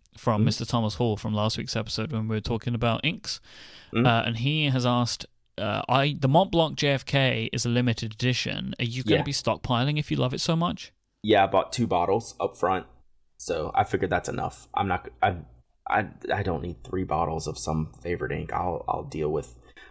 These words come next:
Speaker 2: whatever gets <laughs> created in the couple years it's gonna take me to use those two bottles. I did buy a second bottle. Once I liked the first one, I totally bought a second bottle. Now that bit me in the butt because I bought two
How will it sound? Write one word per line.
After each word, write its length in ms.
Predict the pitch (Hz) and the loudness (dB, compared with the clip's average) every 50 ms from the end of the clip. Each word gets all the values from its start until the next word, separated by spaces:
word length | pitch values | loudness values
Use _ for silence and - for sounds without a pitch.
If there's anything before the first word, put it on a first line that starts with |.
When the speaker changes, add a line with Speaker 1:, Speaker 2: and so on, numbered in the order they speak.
| - - | -20 -4
Speaker 2:
whatever 380 | - 92 92 82 85 80 85 85 | -2 0 2 2 2 2 0 0
gets 240 | - 85 - - - | 0 -2 -2 -2 -4
<laughs> 120 | - - | -2 2
created 480 | - 120 104 - 107 113 120 107 - - - - - | 4 4 6 4 4 4 2 2 0 -2 -6 2 4
in 880 | 196 - - 135 - 143 - - - 370 349 311 - 131 120 143 139 | 4 4 4 4 2 2 2 2 0 0 0 2 2 4 4 6 6
the 420 | 127 123 - 131 - - 123 113 - - - | 6 6 4 0 -4 -6 -6 -6 -8 -6 -2
couple 240 | - 135 - - 110 | 0 2 2 2 2
years 380 | 101 101 104 104 107 - - | 4 4 4 4 4 4 2
it's 140 | - - - | 0 0 0
gonna 200 | 151 - 127 98 | 0 0 0 0
take 240 | - - 120 113 - | 2 2 2 2 2
me 100 | 104 98 | 0 0
to 60 | 95 | 0
use 280 | 95 95 101 101 90 - | 0 0 -2 -2 -2 -2
those 180 | 95 82 - - | -2 -2 -2 -4
two 140 | - 90 | -8 -8
bottles. 340 | 76 82 85 87 85 - - - - - - - - - | -6 -4 -4 -4 -4 -4 -6 -10 -14 -18 -16 -12 -4 -2
I 100 | 110 107 | -2 0
did 260 | 95 110 107 101 101 | 2 2 2 2 2
buy 380 | - 98 90 87 87 87 101 104 - | 2 2 4 4 2 0 -2 -6 -8
a 60 | - | -8
second 400 | - - 92 85 - 69 55 - | -4 -4 -4 -4 -4 -6 -8 -4
bottle. 360 | - 73 53 - - - - _ _ _ _ - | -2 -2 -2 -2 -4 -8 -12 _ _ _ _ -6
Once 200 | 98 98 95 - | -6 -4 0 2
I 80 | 101 95 | 2 2
liked 300 | 92 98 95 - - - | 4 2 0 0 -2 -6
the 60 | 85 | -2
first 320 | - - 101 98 - - - | 2 2 2 2 2 -2 -4
one, 140 | 98 95 - - - - - - - - | -4 -4 -4 -8 -16 -20 -20 -18 -6 -4
I 100 | 90 92 | -4 -4
totally 320 | - - 95 92 87 87 | 0 0 0 0 0 0
bought 180 | 80 82 82 76 | -2 -2 -2 -2
a 20 | 76 | -2
second 360 | - - 76 - 78 - - | -4 -4 -4 -4 -6 -8 -8
bottle. 340 | 60 62 62 73 104 - - - - - - - | -8 -8 -6 -8 -8 -10 -14 -18 -20 -20 -10 -2
Now 160 | - 104 104 | 0 2 2
that 220 | 98 87 82 87 | 4 2 2 4
bit 160 | - 117 120 - | 4 4 4 4
me 120 | 107 104 | 2 0
in 100 | 101 98 | 0 0
the 60 | 85 69 | -2 0
butt 480 | - - - 190 175 147 - - - - - - _ _ _ _ | 2 4 4 6 6 4 2 -2 -6 -16 -20 -20 _ _ _ _
because 340 | - 104 - 104 101 101 98 | -4 0 2 2 2 4 2
I 80 | 98 | 0
bought 340 | 92 98 101 98 - - - - | 2 4 4 4 4 2 -2 -4
two 480 | - 113 107 104 104 101 95 98 - | -2 -2 -2 -2 -2 -4 -4 -6 -8